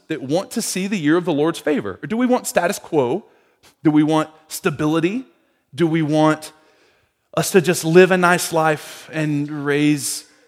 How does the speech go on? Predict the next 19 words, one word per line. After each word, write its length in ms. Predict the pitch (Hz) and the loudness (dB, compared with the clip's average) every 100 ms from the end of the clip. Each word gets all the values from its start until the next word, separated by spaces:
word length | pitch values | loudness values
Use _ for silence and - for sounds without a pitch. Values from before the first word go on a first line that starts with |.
| _ | _
kids 520 | - 156 156 139 123 | -4 0 0 0 -10
and 200 | - 147 | -10 -6
raccoons 800 | 143 139 - 165 151 151 151 143 | -4 -4 -4 -2 0 0 -2 -6
and 400 | 139 139 135 131 | -6 -4 -4 -4
live 400 | 131 143 147 135 | 0 0 0 -2
the 80 | 143 | -8
dream? 640 | 127 151 156 233 339 294 _ - | -2 0 0 0 -2 -4 _ -6
Like, 160 | 151 - _ _ _ - | -6 -6 _ _ _ -10
is 140 | 139 | 0
that 200 | 185 202 | 2 4
what 160 | 208 220 | 4 4
we 120 | 240 | 2
want? 440 | 226 254 370 349 - | 4 4 2 -6 -14
It 80 | 170 | -12
should, 180 | - 165 | -10 -2
do 100 | 226 | 0
we 80 | |
just 220 | 233 277 196 | 2 0 -2
want 460 | 233 233 214 - | 0 2 0 -6